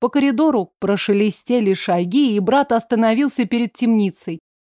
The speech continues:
Коротенький драный халатик, разошедшийся по швам, едва прикрывал мужской срам. "Удачи, сестренка". Нужно было сказать что-нибудь оскорбительно-уничижительное,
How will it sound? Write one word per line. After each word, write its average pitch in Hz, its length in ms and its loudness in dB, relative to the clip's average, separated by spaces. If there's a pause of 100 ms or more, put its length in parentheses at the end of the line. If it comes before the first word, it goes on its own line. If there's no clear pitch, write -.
(120)
Коротенький 202 560 2
драный 180 400 0
халатик, 190 720 -2
разошедшийся 208 920 0
по 202 220 0
швам, 220 320 0 (260)
едва 202 400 4
прикрывал 214 720 0
мужской 220 580 2
срам. 196 400 0 (380)
"Удачи, 190 640 0
сестренка". 165 800 -4 (260)
Нужно 240 380 4
было 226 220 2
сказать 208 480 2
что-нибудь 226 580 0
оскорбительно-уничижительное, 226 1900 2